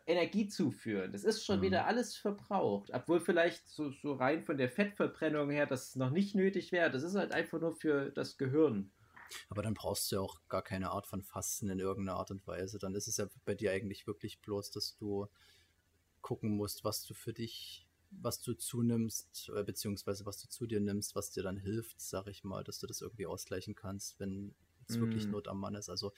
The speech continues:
Speaker 2: es klingt ja jetzt nicht so, dass du jetzt abnehmen musst oder so. Also
Speaker 1: Ja,
Speaker 2: nicht
Speaker 1: abnehmen ist, ist immer gut bei mir. Ja, also, das ist halt auch das, was ich vorhin meinte mit, mit diesem,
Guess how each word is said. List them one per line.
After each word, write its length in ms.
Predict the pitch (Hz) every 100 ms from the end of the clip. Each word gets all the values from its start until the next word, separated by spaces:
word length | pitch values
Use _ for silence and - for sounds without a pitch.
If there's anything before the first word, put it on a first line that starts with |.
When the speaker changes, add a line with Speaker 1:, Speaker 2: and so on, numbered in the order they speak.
| - - -
Speaker 2:
es 100 | - -
klingt 180 | 117
ja 60 | 113
jetzt 180 | 107 -
nicht 140 | 110
so, 100 | -
dass 180 | 101 -
du 80 | 98
jetzt 160 | 90
abnehmen 320 | 87 - 92 92
musst 280 | 92 -
oder 180 | 101 95
so. 260 | 92 98 104 - _ _ _ _
Also 300 | - 95 95
Speaker 1:
Ja, 300 | 107 110 147
Speaker 2:
nicht 80 | 135
Speaker 1:
abnehmen 400 | 151 - 180 160
ist, 280 | 143 - -
ist 600 | - 135 - - - - -
immer 340 | 147 175 160
gut 800 | - 127 135 170 196 202 - -
bei 180 | 151 143
mir. 560 | 151 160 160 160 139 113
Ja, 320 | 127 131 131
also, 540 | 113 120 120 113 113 -
das 120 | 113 151
ist 120 | 160
halt 160 | 135
auch 100 | 127
das, 220 | 147 143 143
was 140 | 120
ich 120 | 117
vorhin 240 | - 135 127
meinte 300 | 117 156 151
mit, 220 | 120 -
mit 200 | 117 104
diesem, 560 | 120 - 107 101 98